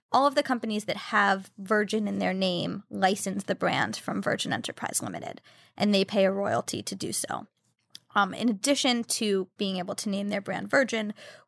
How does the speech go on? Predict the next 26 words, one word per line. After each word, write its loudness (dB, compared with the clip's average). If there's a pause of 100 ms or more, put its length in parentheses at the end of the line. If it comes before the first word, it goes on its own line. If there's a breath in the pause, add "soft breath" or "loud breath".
we 6
also 4
support 0
them 2
in -2
a -2
variety 2
of -4
ways. -2
So -2
we -2
have 0
a 0
brand 2
team -2
that 0
meets -2
regularly 0
with 0
the -2
companies -2
and -4
has -2
a -2
brand -4
board. 4